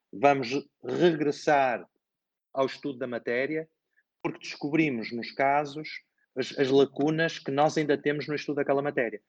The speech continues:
Mas agora, quando nós regressarmos ao estudo da matéria, já não vai ser estudar, eh, eh, em,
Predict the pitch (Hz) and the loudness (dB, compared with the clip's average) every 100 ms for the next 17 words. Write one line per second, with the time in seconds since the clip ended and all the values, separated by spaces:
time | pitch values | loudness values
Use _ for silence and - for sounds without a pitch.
0 | _ _ 127 123 131 170 190 - 180 170 | _ _ 2 6 8 8 6 0 -6 -4
1 | 165 147 139 151 139 - 147 127 123 113 | -2 -4 -4 -8 -8 -6 -6 -6 -10 -8
2 | 135 120 117 113 127 143 147 - 120 151 | -10 -8 -8 -2 0 0 -2 -4 -2 0
3 | 151 143 147 - 131 - - 135 139 147 | 0 0 0 2 0 0 -6 0 2 2
4 | 151 - _ _ _ - 131 135 139 135 | 0 -8 _ _ _ -8 -4 -2 0 0
5 | 135 135 131 135 | 0 -4 -4 -6